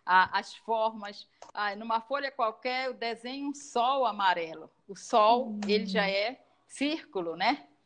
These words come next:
Speaker 1: E com cinco ou seis retas, é fácil fazer um castelo. Olha só, que, que
Speaker 2: Legal.
Speaker 1: produção pra uma matemática, né?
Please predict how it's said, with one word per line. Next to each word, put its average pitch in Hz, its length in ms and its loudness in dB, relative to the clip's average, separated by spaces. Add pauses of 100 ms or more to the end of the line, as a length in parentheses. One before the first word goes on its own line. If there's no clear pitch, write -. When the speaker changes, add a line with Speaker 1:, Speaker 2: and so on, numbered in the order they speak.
(380)
Speaker 1:
E 233 100 0
com 320 260 6
cinco 403 520 -2
ou 381 60 4
seis 330 400 0
retas, 220 880 0
é 247 120 -4
fácil 247 440 -2
fazer 240 360 -6
um 254 80 -10
castelo. 185 760 -8 (180)
Olha 302 260 -2
só, 202 320 -2 (340)
que, 370 220 -2
que 247 40 6 (260)
Speaker 2:
Legal. 202 460 6 (220)
Speaker 1:
produção 262 760 2 (480)
pra 190 240 2
uma 196 160 -2
matemática, 185 720 -6
né? 202 180 -8